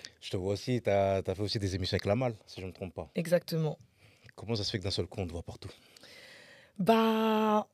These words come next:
Speaker 2: écoute, c'est assez, alors, moi, j'ai toujours été modèle photo.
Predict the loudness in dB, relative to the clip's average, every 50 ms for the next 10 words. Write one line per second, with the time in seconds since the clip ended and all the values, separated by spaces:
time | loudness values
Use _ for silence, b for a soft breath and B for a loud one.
0 | _ -6 -2 -2 -2 -2 -2 -16 -16 _ -12 -12 -10 -6 -2 2 4 4 4 4
1 | 4 2 2 2 -2 -4 0 2 2 2 4 6 4 4 4 0 0 4 6 6
2 | 6 6 4 2 2 0 0 2 2 2 2 2 2 4 4 2 2 0 -4 -6
3 | -6 -6 -12